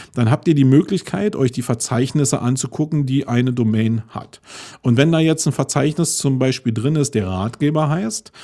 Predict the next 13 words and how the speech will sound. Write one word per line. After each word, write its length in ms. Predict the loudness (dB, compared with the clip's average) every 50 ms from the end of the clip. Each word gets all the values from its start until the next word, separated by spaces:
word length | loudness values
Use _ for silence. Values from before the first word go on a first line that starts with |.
| -20 -20 -20 -20 _ _ -2
dann 560 | 2 4 4 4 4 4 2 0 -2 -6 -2
gibt 300 | 0 0 0 0 2 2
es 320 | 2 2 0 -4 -8 -4
eine, 640 | 0 2 4 4 4 4 4 4 4 4 2 0 0 -4 -6
einen 480 | -4 -2 0 0 0 0 -2 -4 -6
Key 100 | -6 -8
Performance 540 | -6 -4 -4 -2 0 0 2 2 0 0 -2
Indikator 800 | -2 -2 -2 -2 -2 -2 -2 -2 -2 -2 0 0 0 -2 -2 -2
und 220 | -2 -4 -2 0 0
das 180 | -2 -2 -2
ist 200 | -4 -6 -6 -4
die 80 | -6 -4
Verteilung 800 | -2 -4 -4 -4 -6 -6 -2 0 2 2 4 4 2 2 0